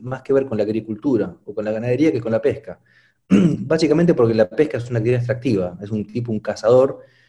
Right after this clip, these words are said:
que va a cazar, este, un animal y después lo vende. La acuicultura es una actividad donde hay siembra, hay cosecha, hay tratamientos, hay corrales, hay sanidad,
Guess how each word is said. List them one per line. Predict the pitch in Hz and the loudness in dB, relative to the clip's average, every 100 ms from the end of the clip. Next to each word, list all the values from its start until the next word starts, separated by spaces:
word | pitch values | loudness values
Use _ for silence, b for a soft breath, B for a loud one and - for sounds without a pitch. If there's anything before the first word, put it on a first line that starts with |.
| B _ | B _
que | 107 | -2
va | 113 113 | 0 0
a | |
cazar, | 110 101 131 135 147 - | -4 -2 0 2 -2 -10
este, | 110 _ 101 98 | -18 _ -10 -8
un | 110 117 | -4 -2
animal | 117 135 156 165 | 2 2 4 2
y | |
después | 104 113 117 | 0 0 4
lo | 113 | 6
vende. | 104 95 87 90 b b b b - | 4 2 -4 -8 b b b b -4
La | 117 | -2
acuicultura | 120 127 123 180 | -2 -2 2 2
es | - | 2
una | 127 120 | 0 0
actividad | 117 139 | 2 2
donde | 135 110 117 | 4 4 4
hay | 110 101 | 4 0
siembra, | - 139 135 123 120 117 101 | 2 4 4 2 2 2 0
hay | 101 | -2
cosecha, | - - 123 120 113 110 92 | -4 -2 -2 0 0 0 0
hay | 107 104 | -2 -2
tratamientos, | 101 95 110 120 123 117 107 104 | -4 -4 -4 0 0 0 -2 -4
hay | 92 | -8
corrales, | - 123 117 107 107 101 | -2 2 2 2 -2 -4
hay | 98 | -6
sanidad, | 95 92 107 120 | -6 -2 0 -2